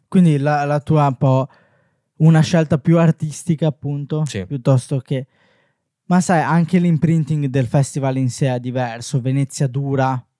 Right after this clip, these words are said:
Speaker 1: tempo, cioè dura giorni,
Speaker 2: Venezia viene
Speaker 1: dura
Speaker 2: fatta
Speaker 1: una
Speaker 2: alla Biennale,
Speaker 1: settimana.
Speaker 2: la Biennale ha, è, è una
Speaker 1: <laughs>
Speaker 2: mostra che dura tutto l'anno, che fa mostre sull'arte e poi per una settimana, per un periodo di tempo, si concentra sul
Speaker 1: Sul
Speaker 2: cinema.
Speaker 1: cinema.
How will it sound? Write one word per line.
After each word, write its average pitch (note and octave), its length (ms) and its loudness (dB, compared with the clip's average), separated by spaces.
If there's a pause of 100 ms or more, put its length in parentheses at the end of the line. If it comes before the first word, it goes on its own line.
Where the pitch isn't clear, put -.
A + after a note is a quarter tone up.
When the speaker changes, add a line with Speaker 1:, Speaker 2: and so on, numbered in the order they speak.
(240)
Speaker 1:
tempo, C3+ 440 0
cioè B2+ 160 -2
dura B2+ 240 -2
giorni, B2+ 500 -2 (160)
Speaker 2:
Venezia A2+ 320 -4
viene A2 160 -2
Speaker 1:
dura C3+ 120 0
Speaker 2:
fatta C3+ 100 -2
Speaker 1:
una A2 80 -2
Speaker 2:
alla G#2+ 80 -2
Biennale, G#2 320 -2
Speaker 1:
settimana. G#2+ 220 -4
Speaker 2:
la G#2 100 -4
Biennale A2 560 -8 (200)
ha, G#2 200 -10
è, G2+ 320 -20
è A2 180 -12
una A2 300 2
Speaker 1:
<laughs> - 0 -
Speaker 2:
mostra A#2+ 460 -4
che A2+ 100 -8
dura A2 220 -6
tutto A2+ 320 -4
l'anno, A#2+ 540 -4 (300)
che - 120 -10
fa G2+ 400 -6
mostre G#2+ 400 -12
sull'arte G#2 760 -6
e A2 140 -16
poi G2+ 360 -10 (560)
per A#2 180 0
una G#2+ 180 -4
settimana, G#2+ 720 -4
per G#2 160 -12
un G2 140 -10
periodo G#2 320 -10
di G#2+ 160 -8
tempo, F#2+ 420 -8
si G2 160 -12
concentra F#2+ 400 -14
sul F#2+ 180 -12
Speaker 1:
Sul - 160 -18
Speaker 2:
cinema. C3+ 140 4
Speaker 1:
cinema. A#2+ 340 -6